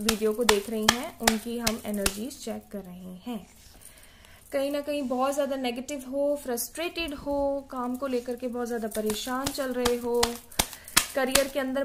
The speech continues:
मंदी चल रही है किसी तरीके की, हम्म, बिल्कुल,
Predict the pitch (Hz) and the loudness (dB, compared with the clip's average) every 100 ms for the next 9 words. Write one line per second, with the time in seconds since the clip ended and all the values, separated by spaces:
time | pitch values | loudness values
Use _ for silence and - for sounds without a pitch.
0 | 240 226 233 254 269 269 240 247 240 247 | 2 2 2 0 0 -2 0 0 0 0
1 | 247 233 226 220 233 226 226 226 226 240 | -4 -4 -2 -2 -2 -4 -2 0 0 -2
2 | 233 - 240 233 226 220 220 226 233 - | -8 -6 -4 -2 -2 -2 -4 -6 -10 -16
3 | - - - 226 226 220 220 214 | -20 -20 -6 -4 -2 -2 -4 -4